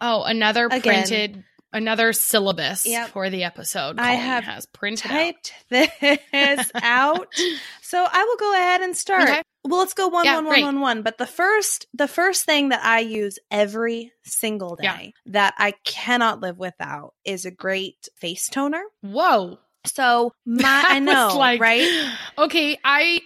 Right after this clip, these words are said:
Speaker 1: tell
Speaker 2: What?
Speaker 1: me, why do you need a face toner so badly?
Speaker 2: <laughs>
Speaker 1: Like, w-, tell, <laughs> I don't, what?
Speaker 2: <laughs> I love a great face
Speaker 1: Why?
Speaker 2: toner.
Speaker 1: What does
Speaker 2: So,
Speaker 1: it do? Yeah,
Speaker 2: let me explain.
Speaker 1: more.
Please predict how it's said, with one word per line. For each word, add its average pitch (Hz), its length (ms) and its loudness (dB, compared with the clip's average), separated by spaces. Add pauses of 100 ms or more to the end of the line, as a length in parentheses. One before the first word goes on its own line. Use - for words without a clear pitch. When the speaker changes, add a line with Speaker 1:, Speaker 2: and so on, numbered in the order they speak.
(100)
Speaker 1:
tell 285 180 6
Speaker 2:
What? 220 120 4
Speaker 1:
me, 359 420 2
why 285 400 2
do 381 60 2
you 403 120 2
need 370 140 -2
a 359 40 0
face 359 280 2
toner 349 240 2
so 226 180 -2
badly? 202 580 2
Speaker 2:
<laughs> 294 60 -10 (280)
Speaker 1:
Like, 302 160 2
w-, 285 200 -6
tell, 339 200 2
<laughs> - 180 -2
I 311 160 4
don't, 339 320 0 (840)
what? 330 540 2 (260)
Speaker 2:
<laughs> 370 200 4 (440)
I 311 360 2
love 269 800 0 (200)
a 233 100 2
great 220 300 0
face 196 180 -4
Speaker 1:
Why? 277 280 4
Speaker 2:
toner. 190 120 -6
Speaker 1:
What 233 100 0
does 262 120 2
Speaker 2:
So, 247 140 8
Speaker 1:
it - 20 2
do? - 120 -10
Yeah, 220 60 2
Speaker 2:
let 226 100 2
me 254 80 2
explain. 220 220 -4
Speaker 1:
more. - 140 -20